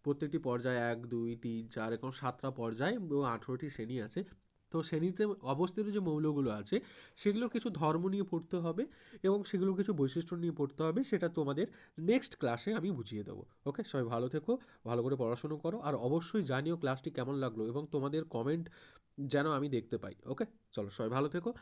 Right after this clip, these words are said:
ভালো করে পড়াশুনো করো, আর যেটা বুঝতে অসুবিধা হবে, আমাকে জানাবে। যদি কিছু কোশ্চেন থেকে থাকে, তোমরা যদি WhatsApp গ্রুপে না থেকে থাকো, WhatsApp গ্রুপে জয়েন করে যাও, হ্যাঁ?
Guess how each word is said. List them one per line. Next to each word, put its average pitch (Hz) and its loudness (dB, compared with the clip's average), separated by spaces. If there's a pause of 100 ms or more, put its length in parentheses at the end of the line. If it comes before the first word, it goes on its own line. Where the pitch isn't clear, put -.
(160)
ভালো 117 2
করে 131 2
পড়াশুনো 160 0
করো, 185 0
আর 190 4 (200)
যেটা 190 10
বুঝতে 220 4
অসুবিধা 185 4
হবে, 165 2
আমাকে 165 0
জানাবে। 120 0 (220)
যদি 170 2
কিছু 190 2
কোশ্চেন 170 2
থেকে 175 0
থাকে, 175 0 (360)
তোমরা 160 4
যদি 165 2
WhatsApp 156 2
গ্রুপে 147 -2
না 139 0
থেকে 143 0
থাকো, 139 -2
WhatsApp 151 -2
গ্রুপে 135 0
জয়েন 120 -2
করে 151 0
যাও, 185 0 (380)
হ্যাঁ? 214 0